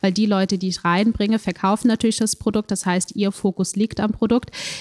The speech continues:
ist einfach verfünffacht, versechsfacht haben wir uns. Und das zeigt mir, dass der Wechsel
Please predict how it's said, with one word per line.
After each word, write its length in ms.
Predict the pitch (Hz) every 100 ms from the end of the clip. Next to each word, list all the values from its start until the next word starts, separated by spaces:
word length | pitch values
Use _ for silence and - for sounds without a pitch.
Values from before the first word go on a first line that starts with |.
| -
ist 300 | 208 - -
einfach 440 | 190 190 202 180
verfünffacht, 760 | - 185 - 254 277 - 226 -
versechsfacht 920 | 185 170 196 - - - 175 - -
haben 240 | 208 214
wir 160 | 208 208
uns. 540 | 202 214 220 208 -
Und 260 | 190 185 185
das 120 | 180
zeigt 260 | - 190 -
mir, 80 |
dass 200 | 185 180
der 220 | - 185 165
Wechsel 540 | 196 - - 208